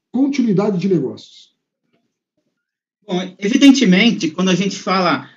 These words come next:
Speaker 2: em continuidade de negócio, a gente precisa pensar aí de um, de um espectro mais amplo.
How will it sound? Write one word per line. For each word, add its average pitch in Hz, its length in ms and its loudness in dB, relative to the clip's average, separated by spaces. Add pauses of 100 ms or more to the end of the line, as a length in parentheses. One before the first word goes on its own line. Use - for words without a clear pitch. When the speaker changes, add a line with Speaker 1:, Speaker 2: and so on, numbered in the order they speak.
(320)
Speaker 2:
em 151 500 -4
continuidade 180 500 0
de 175 60 0
negócio, 180 440 0
a 196 60 -2
gente - 120 -6
precisa 226 200 -6
pensar 214 380 -4
aí 214 140 0
de 180 200 -6
um, 208 160 -2
de 185 180 -8
um 214 80 2
espectro 214 560 -2
mais 233 240 0
amplo. 143 440 -2